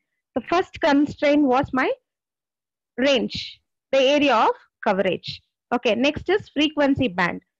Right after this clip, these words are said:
Frequency band is whether it is a licensed or unlicensed. Okay, what is this frequency bands? These are the, uh, providers which actually they give those frequency bands in which they have to communicate.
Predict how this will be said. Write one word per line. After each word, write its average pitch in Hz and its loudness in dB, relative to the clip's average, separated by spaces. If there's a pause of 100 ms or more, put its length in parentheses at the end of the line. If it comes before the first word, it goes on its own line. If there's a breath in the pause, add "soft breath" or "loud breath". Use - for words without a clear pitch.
(200)
Frequency 302 2
band 262 -2
is 381 -2
whether 254 0
it 302 0
is 277 0
a 240 2
licensed 233 0
or 294 2
unlicensed. 208 -4 (460)
Okay, 359 0
what 277 -2
is 339 0
this 311 -2
frequency 285 -2
bands? 262 -4 (300 loud breath)
These 269 -2
are 269 0
the, 262 0 (260)
uh, 226 2 (100)
providers 285 0
which 262 -4
actually 285 0 (300 soft breath)
they 254 0
give 277 0
those 302 0
frequency 269 0
bands 240 0
in 254 2
which 359 -2
they 262 0
have 247 -2
to 320 -2
communicate. 233 0